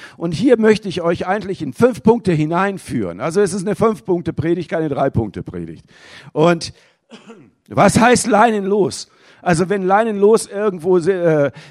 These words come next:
äh, ausgesprochen werden, dann sind Leinen festgemacht. Also ist, man ist irgendwo angebunden.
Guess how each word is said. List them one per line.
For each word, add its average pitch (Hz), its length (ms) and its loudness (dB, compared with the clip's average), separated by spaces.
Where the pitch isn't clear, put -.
äh, 143 160 -2
ausgesprochen 160 720 -2
werden, 160 200 -6
dann 147 160 -4
sind 151 200 -4
Leinen 170 360 -2
festgemacht. 107 920 -8
Also 160 240 -6
ist, 160 260 -8
man 165 200 -6
ist 220 360 -8
irgendwo 202 480 -2
angebunden. 160 840 -2